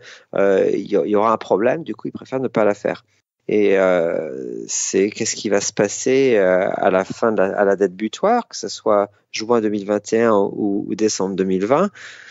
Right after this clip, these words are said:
on, on pourrait facilement imaginer que dix pour cent des gens n'auront pas fait leur demande, et ça, c'est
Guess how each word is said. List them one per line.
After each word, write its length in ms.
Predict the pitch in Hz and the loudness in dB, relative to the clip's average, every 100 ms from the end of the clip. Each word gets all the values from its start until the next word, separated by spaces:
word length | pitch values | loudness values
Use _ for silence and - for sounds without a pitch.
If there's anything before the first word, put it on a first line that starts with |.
| - _ 185 - | -20 _ -20 -16
on, 760 | - 55 58 53 60 50 69 - | -14 -12 -14 -12 -12 -10 -10 -8
on 140 | 80 | -8
pourrait 320 | 95 104 101 101 | -2 2 2 2
facilement 720 | 117 110 - - 101 117 123 | 0 -2 0 2 2 2 2
imaginer 560 | 98 98 95 107 135 | 2 2 0 0 0
que 140 | 156 - | 0 -8
dix 160 | - | -12
pour 220 | - 117 - | -4 -4 -2
cent 220 | 127 117 | 0 2
des 160 | 104 | 2
gens 140 | 104 120 | 2 2
n'auront 240 | 104 95 | 0 -2
pas 140 | 95 98 | -2 0
fait 120 | 104 | 2
leur 160 | 92 | 2
demande, 380 | 90 101 185 220 | 0 0 0 0
et 60 | 107 | -2
ça, 140 | - | -2
c'est 320 | - 104 98 | -2 0 -2